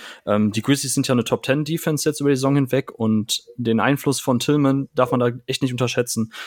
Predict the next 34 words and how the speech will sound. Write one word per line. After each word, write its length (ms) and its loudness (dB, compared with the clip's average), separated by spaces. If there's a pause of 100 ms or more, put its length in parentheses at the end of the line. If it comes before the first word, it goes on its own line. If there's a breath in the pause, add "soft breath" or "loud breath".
Er 140 2
dürfte 240 2
auch 140 0
der 200 0
einzige 360 0
Rookie 300 0
sein, 360 0
ich 120 -4
hab 100 -4
vorhin 180 0
einmal 180 2
quer 280 0
geguckt, 420 -4 (160)
der 140 6
sowohl 320 2
bei 100 4
der 100 4
Steal- 320 2
als 160 2
auch 80 0
bei 80 4
der 100 4
Block-Percentage 800 -2
über 200 0
zwei 360 2
ist. 440 0
Also 200 0
ein 80 2
defensiver 400 2
Playmaker, 600 2
der 120 2
einfach 260 0
super 380 0
viel 400 2